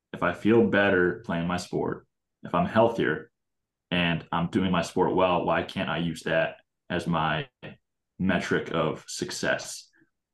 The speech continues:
And we were like, "Good, but, like, nah, nah, give us something else," because it's so shunned as the metric of success within strength and conditioning. So that brings me to a tangent that I want to jump down. Hunter, if you want to follow up, though, feel free to, 'cause I kind of have a follow-up question that is a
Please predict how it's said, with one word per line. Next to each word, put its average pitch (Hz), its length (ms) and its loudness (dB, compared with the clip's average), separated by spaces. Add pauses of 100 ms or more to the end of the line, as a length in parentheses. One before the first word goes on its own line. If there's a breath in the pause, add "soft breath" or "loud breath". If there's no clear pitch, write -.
And 92 120 0
we 92 60 0
were 90 80 4
like, 80 340 -2 (160)
"Good, 113 300 6
but, 87 120 2
like, 82 200 2
nah, 90 180 0
nah, 80 160 -2
give 85 140 -4
us 82 80 -6
something - 240 -8 (140)
else," - 300 -4
because 82 600 -2 (300)
it's - 160 -4
so 90 600 2 (240)
shunned 107 720 4 (260)
as 95 300 4
the 98 80 -2
metric 90 340 -2
of 82 160 -4
success - 680 -6 (280)
within 90 240 0
strength - 300 -6
and 67 100 -8
conditioning. - 460 -8 (580)
So 113 120 2
that 139 120 6
brings 151 220 4
me 143 140 4
to 123 120 4
a 107 80 4
tangent 110 460 2
that 101 80 0
I 104 100 2
want 107 220 0
to 107 40 -2
jump 87 120 -4
down. 110 260 2
Hunter, 113 260 0
if 92 120 -8
you 120 60 2
want 123 140 0
to - 60 -12
follow 87 240 -2
up, 90 100 -6
though, 110 300 -2 (120)
feel 98 140 -2
free 90 240 0
to, 107 160 4
'cause 104 120 0
I 104 80 4
kind 110 160 2
of 101 60 2
have 98 100 0
a - 20 -8
follow-up 92 320 2
question 92 320 -2
that 85 120 -4
is 87 120 -4
a 85 260 -4